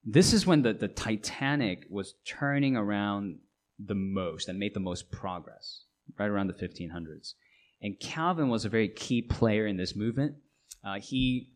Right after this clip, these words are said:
John Calvin just had a, he has a brilliant mind. He was extremely effective and gifted in teaching and in preaching and writing th-,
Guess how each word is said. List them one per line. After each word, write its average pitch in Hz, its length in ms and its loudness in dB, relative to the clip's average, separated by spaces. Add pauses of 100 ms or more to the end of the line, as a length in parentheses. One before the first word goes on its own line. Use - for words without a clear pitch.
(140)
John 127 260 8
Calvin 120 340 2
just 113 160 -2
had 123 180 2
a, 104 400 -4
he - 100 -4
has 101 120 0
a 85 40 -4
brilliant 143 400 0
mind. 123 380 2 (440)
He 104 440 -2
was 98 180 -2
extremely 147 540 4
effective 117 600 2
and 98 180 -4
gifted 110 320 0
in 95 120 0
teaching 110 680 0
and 90 220 -2
in 90 260 -2 (240)
preaching 110 680 0
and 92 320 -6
writing 98 320 0
th-, - 100 -12